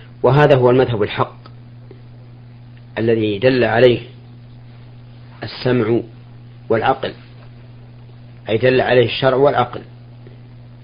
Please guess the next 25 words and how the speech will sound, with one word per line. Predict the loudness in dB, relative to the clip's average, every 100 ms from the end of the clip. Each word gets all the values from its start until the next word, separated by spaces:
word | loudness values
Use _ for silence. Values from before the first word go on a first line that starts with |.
| -20 -20 -20 -12 -2
وذلك | 4 4 4 0
لأن | -2 -2 -2
صفات | -4 -4 -4 0
الله | 0 0
سبحانه | -4 -8 -4
وتعالى | -2 -4 0 4 4 2 -4 -20 -20 -20 -20 -20 -20 -20 -20 -20 -20 -20 -20 -20 -20 -10 -4
مجهولة | -2 0 2 0 0
لنا، | 0 0 -2 -14 -20 -20 -20 -20 -14 0
لا | 4
نعلم | 4 2 2 2
منها | 2 2 2 0 -2 -14 -4
إلا | -2 2
ما | 2 0 -4
أخبرنا | -2 0 0
الله | 0 -2 -4
به | -4 -2
عن | -4
نفسه، | -4 -6 -16 -18 -20 -20 -20 -20 -20 -20 -20 -20 -20 -20 -20 -20 -20 -20 -20 -20 -20 -20 -20 -20 -20 -20 -20 -20 -20 -20 -20 -10 -2
وما | 0 0
أخبرنا | 0 2 2 2
به | 0 0
عن | 0
نفسه | 0 0 0 -2
فهو | -2 -4
حق، | -4 -8 -10